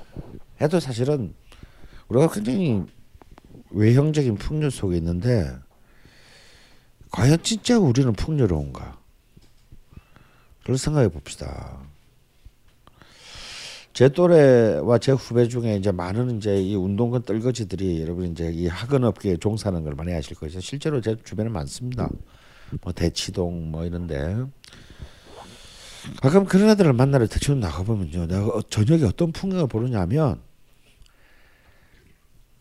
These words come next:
정말 고등학생은 이해를 해. 대학교 입시니까. 이 초등생 이런 애들이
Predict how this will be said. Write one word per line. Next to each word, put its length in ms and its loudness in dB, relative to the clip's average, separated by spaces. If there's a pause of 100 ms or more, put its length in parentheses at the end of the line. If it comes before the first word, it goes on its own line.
(300)
정말 260 -2 (480)
고등학생은 760 4
이해를 420 8
해. 240 2
대학교 320 -2
입시니까. 560 -2 (1800)
이 180 4
초등생 800 0
이런 320 0
애들이 640 0